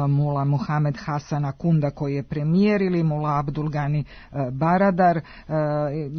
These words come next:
i videli smo i vest da je ministar unutrašnjih poslova, na primjer, na poternici F B I-a. E,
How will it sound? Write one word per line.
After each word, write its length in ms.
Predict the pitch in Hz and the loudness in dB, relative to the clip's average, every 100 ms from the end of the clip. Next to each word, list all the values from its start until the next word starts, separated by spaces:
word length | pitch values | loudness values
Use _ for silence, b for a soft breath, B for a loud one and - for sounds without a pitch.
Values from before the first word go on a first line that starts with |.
| 160 147 165 | -4 -2 -2
i 160 | 160 156 | -2 -4
videli 380 | 156 147 151 | -4 -2 -2
smo 160 | 147 165 | 0 0
i 60 | 151 | 2
vest 280 | 160 147 | 0 0
da 80 | 156 | 0
je 120 | 156 | 0
ministar 500 | 156 151 156 - 160 | 0 0 0 -2 -2
unutrašnjih 480 | 156 156 147 143 151 | 0 -2 -2 -6 -6
poslova, 440 | - 147 - 160 151 | -4 -4 -2 -2 -2
na 100 | 139 | -4
primjer, 260 | 151 147 | -4 -2
na 120 | 151 | -4
poternici 720 | 139 147 135 143 143 135 - | -4 -6 -4 -4 -2 -4 -4
F 160 | 143 131 | -6 -6
B 160 | 127 135 | -8 -8
I-a. 400 | 131 139 143 | -6 -6 -4
E, 60 | 127 | -6